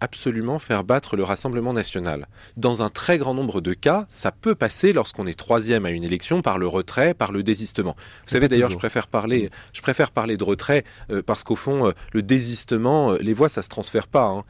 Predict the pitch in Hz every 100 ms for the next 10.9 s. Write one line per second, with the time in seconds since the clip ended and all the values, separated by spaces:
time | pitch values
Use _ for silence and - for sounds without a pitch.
0 | - - 113 117 143 113 - - 123 113
1 | - 110 98 - 139 143 113 98 95 104
2 | 98 107 110 90 82 - - - - -
3 | 123 - 180 147 151 135 - 190 185 131
4 | 127 190 196 151 - 123 110 101 - 113
5 | 104 127 190 139 - - - 139 127 147
6 | 151 170 185 214 113 110 123 131 120 120
7 | 110 110 113 110 - 139 170 - 131 135
8 | 117 - 120 117 123 120 117 113 110 117
9 | 107 - 104 - - 151 - 139 135 104
10 | 110 - 123 - 120 104 104 170